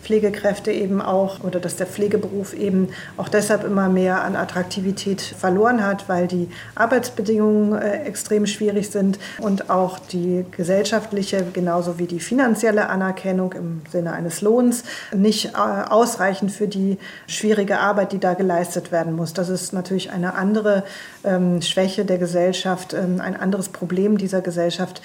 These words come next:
ähm, das offenbar geworden ist. Es sind aber auch natürlich bestimmte, ähm, Stärken offenbar geworden, würde ich argumentieren wollen. Also einerseits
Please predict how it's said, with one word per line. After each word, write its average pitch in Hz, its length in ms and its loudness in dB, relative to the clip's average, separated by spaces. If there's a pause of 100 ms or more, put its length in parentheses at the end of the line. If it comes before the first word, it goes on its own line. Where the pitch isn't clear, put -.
(300)
ähm, 180 180 0
das 180 320 0
offenbar 190 480 2
geworden 170 420 -2 (120)
ist. - 240 -8 (400)
Es 220 160 -4
sind 247 240 4
aber 233 240 6
auch 233 100 6
natürlich 233 480 2
bestimmte, 214 960 4
ähm, 202 280 2
Stärken 247 520 2
offenbar 180 480 0
geworden, 180 960 0
würde 190 200 2
ich - 380 -4
argumentieren 190 640 2
wollen. 175 300 4 (320)
Also 208 300 2 (260)
einerseits 220 640 4